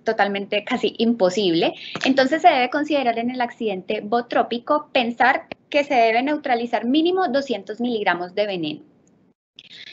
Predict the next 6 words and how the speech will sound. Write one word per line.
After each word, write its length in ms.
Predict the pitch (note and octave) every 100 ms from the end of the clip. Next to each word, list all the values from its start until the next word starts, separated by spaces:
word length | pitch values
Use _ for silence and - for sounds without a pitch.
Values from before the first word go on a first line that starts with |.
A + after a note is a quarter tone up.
| -
Entonces 560 | - B3 B3 A#3+ C#4+ C#4+
hay 120 | C#4+
dos. 480 | A#3+ A#3 A#3+ C#4+ - _ _ - -
Este 400 | B3 - C4+ B3+
es 160 | C4 -
uno, 520 | D#4+ D4 C#4 F#4+ -